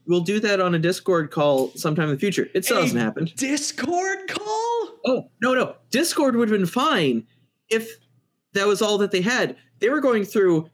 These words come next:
Speaker 1: the, they, the official Kineticon staff emails, my personal email, like, this is all communication they use.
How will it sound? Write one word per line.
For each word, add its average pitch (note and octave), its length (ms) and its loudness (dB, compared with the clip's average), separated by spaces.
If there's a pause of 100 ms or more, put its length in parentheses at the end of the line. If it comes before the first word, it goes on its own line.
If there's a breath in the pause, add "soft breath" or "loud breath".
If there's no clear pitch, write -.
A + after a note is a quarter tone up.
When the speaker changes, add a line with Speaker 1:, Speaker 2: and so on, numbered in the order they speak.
Speaker 1:
the, D#3 220 -2 (100)
they, D3 380 2
the C#3+ 100 2
official D#3+ 260 -2
Kineticon F#3 480 -2
staff E3 280 -2
emails, A2+ 380 -2 (380 soft breath)
my D#3 200 2
personal A#3 520 0
email, A2+ 260 0
like, D#3 120 0
this G3+ 180 -2
is G#3+ 60 -6
all A3+ 140 0
communication F#3+ 480 0
they D3 60 0
use. G2+ 220 -2